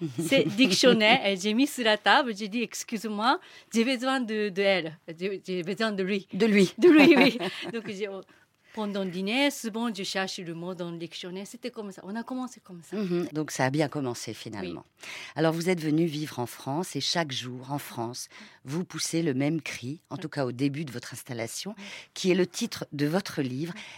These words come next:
Speaker 1: Est-ce que vous voulez d'abord nous le dire, ce, ce cri, cette exclamation, comment on la prononce ?
Speaker 2: Ça,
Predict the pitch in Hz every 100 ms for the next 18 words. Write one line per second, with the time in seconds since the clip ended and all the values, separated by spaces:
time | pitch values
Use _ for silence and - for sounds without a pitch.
0 | 165 175 - 320 214 151 151 170 127 147
1 | 180 151 139 120 113 147 151 - - -
2 | - - 139 - 240 - 139 135 - 156
3 | 143 135 - 151 196 202 208 170 - 139
4 | 127 123 131 - -